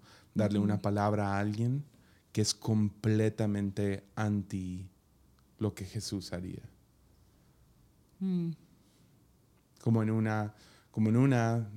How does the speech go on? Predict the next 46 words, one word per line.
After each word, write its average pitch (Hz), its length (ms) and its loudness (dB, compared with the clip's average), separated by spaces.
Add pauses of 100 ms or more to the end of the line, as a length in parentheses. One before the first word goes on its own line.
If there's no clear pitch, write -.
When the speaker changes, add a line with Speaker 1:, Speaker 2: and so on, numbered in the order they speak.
Speaker 1:
agarra 107 380 -2
a 104 40 0
un 107 160 0
joven 110 540 0
que 95 320 -8 (1700)
dice, 110 300 0
"Yo 107 140 2
no 107 100 0
sirvo 107 340 2
de 104 120 4
nada", 123 380 6
o 117 60 6
lo 110 120 2
que - 100 -14
sea, 156 420 2 (680)
y 113 80 -4
mira 110 240 4
a 113 40 4
ese 107 180 -2
joven 117 360 2
y 117 60 2
le 107 140 2
dice, 104 580 -2 (960)
"Dios 113 240 4
va 117 60 4
a - 40 4
hacer 110 200 0
algo 104 280 2
grande 139 340 0
con 110 140 -4
tu 113 80 -6
vida", 139 280 2
y 120 60 0
todos, 120 380 -4
"Yeah, 170 480 -8
sí". 151 420 -4 (380)
No 117 220 2
estoy 113 260 0
dando 104 260 2
como 98 220 -6
que 104 100 -4
un 101 140 -2
entrepa-, 98 360 -10 (340)
pero 113 140 0
y 107 40 2
luego, 107 500 0